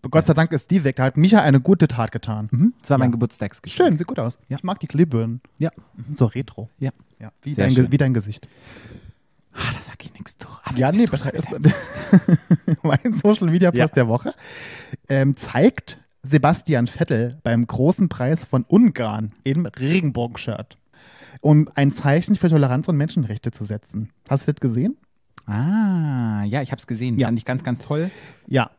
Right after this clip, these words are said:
Speaker 1: hat auch eine Regenbogen, ähm, einen Regenbogen-Mundschutz angehabt und einen Regenbogen auf seinem Helm gehabt und Regenbogen auf seinen Schuhen.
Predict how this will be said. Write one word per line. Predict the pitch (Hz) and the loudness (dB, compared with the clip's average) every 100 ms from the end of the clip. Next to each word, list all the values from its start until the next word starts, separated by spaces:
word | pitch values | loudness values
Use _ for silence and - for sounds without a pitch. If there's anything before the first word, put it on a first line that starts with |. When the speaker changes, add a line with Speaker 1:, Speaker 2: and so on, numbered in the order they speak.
| _ _ | _ _
Speaker 1:
hat | 143 156 | -2 4
auch | 156 | 4
eine | 151 139 135 | 6 4 4
Regenbogen, | 165 170 139 147 147 139 131 127 123 | 2 2 4 6 6 4 0 0 -2
ähm, | 120 120 120 | -4 -2 -2
einen | 127 | 0
Regenbogen-Mundschutz | 127 147 135 120 123 156 240 - 175 | 0 0 0 0 2 2 4 2 0
angehabt | 170 165 151 151 | -2 -2 -2 -2
und | - 131 | -2 -2
einen | 135 | 0
Regenbogen | 143 143 131 123 | 0 0 2 0
auf | 117 | -2
seinem | 113 110 | -2 -2
Helm | 110 165 196 | 0 2 2
gehabt | 156 156 - | 0 -2 0
und | 147 127 | -2 0
Regenbogen | 139 135 127 123 | -2 0 0 0
auf | 117 | -2
seinen | 117 113 | -2 -2
Schuhen. | - - 139 | 0 4 4